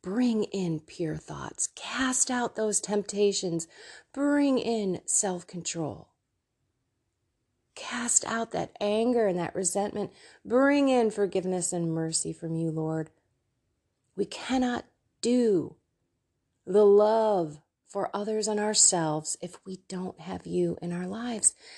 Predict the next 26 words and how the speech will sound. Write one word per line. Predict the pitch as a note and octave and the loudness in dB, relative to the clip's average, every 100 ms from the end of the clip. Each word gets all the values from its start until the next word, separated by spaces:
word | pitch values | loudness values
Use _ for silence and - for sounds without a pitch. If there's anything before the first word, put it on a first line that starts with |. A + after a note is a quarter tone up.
| - - - | -20 -18 -2
And | D4 D#4+ | 2 4
we | D#4 | 4
cannot | - - - F4 E4+ E4+ D#4 - | -2 -8 0 2 4 2 0 -2
evangelize | B3 C4+ D#4+ F4 D#4+ C4 E3+ C#3+ - - _ _ _ _ _ _ _ _ _ _ _ _ _ _ _ - | -2 0 2 2 2 2 0 0 4 4 _ _ _ _ _ _ _ _ _ _ _ _ _ _ _ -20
if | C#4 - | -16 -6
we | C4+ | -4
don't | C4 B3+ B3+ - | -2 -4 -4 -6
have | - B3 B3 | -8 -10 -8
you | A3 C4 B3 A#3 A#3 _ _ _ _ | -6 -4 -4 -6 -12 _ _ _ _
in | B3+ A#3 | -6 -4
our | A#3 | -6
life | G#3+ A#3 C4 - - _ _ _ _ _ _ _ | -8 -6 -6 -8 -20 _ _ _ _ _ _ _
in | C4 B3 | -4 -4
prayer. | - G#3+ B3+ C#4+ F3+ E3 _ _ _ _ _ _ _ _ _ _ _ _ _ _ _ _ _ _ _ _ _ _ _ _ _ - | -6 -6 -4 -4 -4 -10 _ _ _ _ _ _ _ _ _ _ _ _ _ _ _ _ _ _ _ _ _ _ _ _ _ 0
Everything | A#3+ C4+ C4+ C4+ C4 A#3+ | 2 4 2 -2 2 2
that | A#3+ - | 2 0
you | G#3 - | -2 2
ask | G3 G#3+ - | 2 2 -2
us | A3+ - | 0 0
to | F3+ | -2
do, | D#3+ E3+ E3+ A#3+ | -2 2 4 2
that, | A#3+ - _ - | -2 -12 _ -2
that | D#3 - _ | 0 0 _
we | E3 D#3+ E3+ | -2 2 2
are | - D#3+ | 4 2
here, | D#3 - F3 E3 F3+ A#3 C#4+ | 0 -2 2 4 4 0 -4